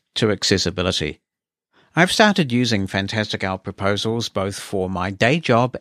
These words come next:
and for scheduling interviews for the Mosen at Large podcast. And when I've done this, a lot of people have said, "Dude," they've said, "Wow, that is really cool. I have to have this too."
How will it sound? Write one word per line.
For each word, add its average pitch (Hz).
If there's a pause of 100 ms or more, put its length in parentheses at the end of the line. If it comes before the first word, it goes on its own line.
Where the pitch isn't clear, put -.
(160)
and 127
for 107 (100)
scheduling 110
interviews 104
for -
the 98
Mosen 98
at 90
Large 90
podcast. - (320)
And 135
when 135
I've 107
done 170
this, 120
a 120
lot 139
of 156
people 131
have 113
said, 127 (260)
"Dude," 262
they've 101
said, 98
"Wow, 135 (240)
that 170
is 143
really 143
cool. 170
I 160
have 135
to 107
have 123
this 117
too." 110